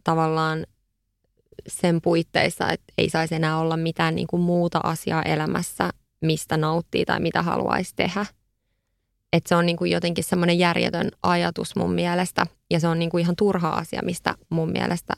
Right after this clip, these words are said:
usein vanhempia niinku jopa syyllistetään. Et no onks noi nyt taas jossain dateilla? Et en mä tiedä, voiko se sitten poikia jostain semmosesta omasta turhautumisesta, että ehkä itsekin haluaisi niinku tehdä enemmän.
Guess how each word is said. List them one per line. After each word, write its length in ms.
usein 460
vanhempia 540
niinku 260
jopa 200
syyllistetään. 960
Et 120
no 160
onks 260
noi 140
nyt 180
taas 380
jossain 440
dateilla? 500
Et 80
en 80
mä 100
tiedä, 240
voiko 200
se 140
sitten 280
poikia 420
jostain 340
semmosesta 480
omasta 460
turhautumisesta, 880
että 180
ehkä 240
itsekin 480
haluaisi 600
niinku 300
tehdä 300
enemmän. 460